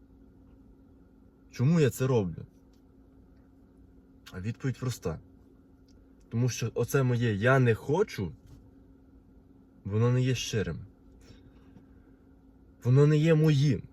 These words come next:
Тобто я його назвати моїм не можу. А що я можу назвати моїм в даному випадку? В даному випадку я можу назвати моїм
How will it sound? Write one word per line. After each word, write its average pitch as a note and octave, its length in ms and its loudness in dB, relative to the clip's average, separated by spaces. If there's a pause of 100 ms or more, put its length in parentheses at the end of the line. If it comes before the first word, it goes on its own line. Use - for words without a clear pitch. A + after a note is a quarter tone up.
(200)
Тобто G#2+ 220 -4
я C#3+ 180 6
його D3 340 6 (540)
назвати B2+ 720 0 (180)
моїм B2 480 0
не C3 100 4
можу. C3 440 2 (2500)
А - 80 -12
що D#3+ 200 -4
я E3+ 120 4
можу D#3 240 2
назвати B2 480 0
моїм G#2+ 460 -2 (540)
в - 40 -16
даному G#2 380 -2
випадку? F2 500 -8 (1040)
В - 40 -20
даному D3 260 4
випадку D#3+ 400 2
я C#3+ 60 4
можу C#3 220 0
назвати C3 340 0
моїм C3 440 0